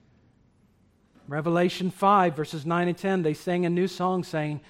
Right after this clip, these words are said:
"Worthy are you to take the scroll and to open its seals, for you were slain.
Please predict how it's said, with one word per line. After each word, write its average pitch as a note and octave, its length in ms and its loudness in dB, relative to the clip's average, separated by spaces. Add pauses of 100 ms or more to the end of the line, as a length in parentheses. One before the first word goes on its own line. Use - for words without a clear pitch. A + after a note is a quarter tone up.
(320)
"Worthy F#3 380 4
are E3+ 100 2
you F3 160 4
to D#3+ 80 -2
take - 300 -2
the B2+ 40 -12
scroll E3+ 500 -2
and C#3 100 -6
to D#3 80 0
open D#3 200 -2
its C#3 140 -10
seals, D3+ 380 -4
for D3+ 180 -8
you D#3+ 160 -4
were D3+ 140 -4
slain. B2+ 440 -10